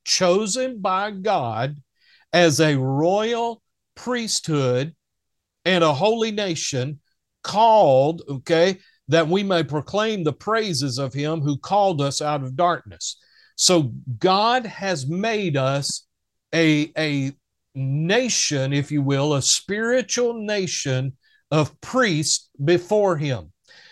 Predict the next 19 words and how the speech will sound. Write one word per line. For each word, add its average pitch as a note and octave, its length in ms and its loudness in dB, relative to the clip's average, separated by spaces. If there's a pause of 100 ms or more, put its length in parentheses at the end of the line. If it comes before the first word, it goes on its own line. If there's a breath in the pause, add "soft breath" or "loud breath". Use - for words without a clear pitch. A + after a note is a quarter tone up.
(140)
Now, E3 420 4
go G3 220 6
over F#3 180 4
with F3+ 320 2
me F#3+ 200 -2
to D3+ 360 0
the C#3+ 140 0
book E3+ 280 0
of D3+ 160 -2
Revelation E3 920 -2 (1040)
in B2+ 160 -2
cha-, F3 340 0
uh, C#3+ 240 4
chapter F3+ 400 -2
one, F3 520 -4 (1500)
verses D#3 400 0
five F#3 460 2 (520)
and C#3 220 0
six. - 760 0